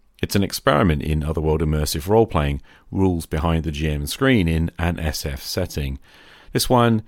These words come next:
is where the resistance is fighting hardest, because this one is the one I fear the most. For that reason, this one is the project which is about learning persistence. To quote Pressfield from Put Your Ass Where Your Heart Wants to Be,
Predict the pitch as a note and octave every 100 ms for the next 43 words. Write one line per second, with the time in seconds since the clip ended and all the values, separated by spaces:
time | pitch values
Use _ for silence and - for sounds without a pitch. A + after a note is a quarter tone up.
0 | - G2 F2+ F#2 F2 E2 D#2+ - E2+ D2
1 | D2+ - E2 D#2+ D#2+ D2+ F#2+ G2+ D2+ C#2
2 | - - D#2 E2+ D#2 B2+ - F2+ D#2 D2
3 | - - - E2+ F#2+ F2 F2 F2 - -
4 | G2+ G2+ D#2 D2 D2 F2 D#2 - - -
5 | - _ _ _ - G2 B2 A2+ C#3 A#2
6 | D#2 C#2 - - - - - B2+ A2+ G2
7 | G2 F#2 D#2+ D#2 - F2 D2+ - D#2+ D2
8 | D#2+ D2 D2 D2 D#2+ D#2 D2+ D2+ D2 D2+
9 | - G2 - C#2+ C2 - - _ _ _
10 | _ - - F2 - B2+ - F2 D2 C#2+
11 | F#2 D2 C#2+ - - - D#2+ - D#2+ D#2
12 | - D#2 D2 C#2 E2 D2+ D2 D2+ - F#2
13 | C3+ F#2 E2